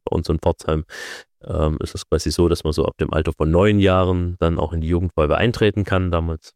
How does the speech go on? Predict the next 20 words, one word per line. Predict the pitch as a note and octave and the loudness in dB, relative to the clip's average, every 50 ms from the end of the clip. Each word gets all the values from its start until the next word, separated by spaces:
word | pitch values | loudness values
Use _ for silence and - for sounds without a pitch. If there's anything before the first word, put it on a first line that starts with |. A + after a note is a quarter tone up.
| _ | _
bei | - D#2 | -8 -6
mir | D#2 D#2 D#2+ D#2+ | -4 -4 -4 -4
waren | D#2 D2+ D2+ D2+ - _ _ - - | -4 -4 -6 -6 -8 _ _ -14 -8
im | D#2+ A#1+ | -6 -4
Alter | E2 D#2+ D#2 D2 | -2 -2 -2 -2
von | - D#2 D#2 | -2 -2 -2
zwölf | - - C#3+ E3 - - | 0 0 0 0 2 2
Jahren. | C#3 B2 A2+ G#2+ A2+ A2 G2+ - - - - - - - - - - - - _ _ - | 2 4 4 4 2 2 0 -2 -8 -20 -18 -16 -14 -12 -12 -12 -12 -14 -16 _ _ 0
Und, | G2+ F#2 F#2 F#2 - - | 2 2 2 2 2 2
ähm, | F#2 F2 F2 F2 E2+ E2 E2 E2+ E2 D#2 - _ _ - | 2 4 4 4 4 2 2 0 -2 -4 -8 _ _ 0
ja, | D#3 C3 F2 C#2+ - | 2 2 2 2 0
dann | - F2 E2 E2+ F2 D#2+ - _ _ - - - - - - - - - _ _ - | 0 0 2 0 0 -2 -6 _ _ -20 -20 -20 -20 -20 -20 -20 -20 -20 _ _ -4
hab | - G2 - | -2 -2 -2
ich | G2 - | -2 -2
sozusagen | - G2 - - F2 - G2 F#2 F#2 F2 - | 0 -2 0 0 0 2 2 2 2 0 0
Feuer | - G2+ G2 G2+ G2 F#2 | 2 2 4 4 4 2
gefangen, | F#2 - - F2+ F#2+ A#2 B2+ B2+ A#2+ | 0 -2 0 0 2 2 2 0 0
bin | G#2+ G#2 G2 G2+ G2 G2 F#2+ F#2 - | 2 2 2 4 2 2 2 0 0
dabei | F#2 E2 - F2+ F#2 G2 | 0 2 2 4 4 4
geblieben, | F#2 F#2 E2+ - F#2 G2+ C3 D3 E3 E3+ E3+ E3+ E3 | 2 2 0 2 2 4 4 4 4 2 2 2 0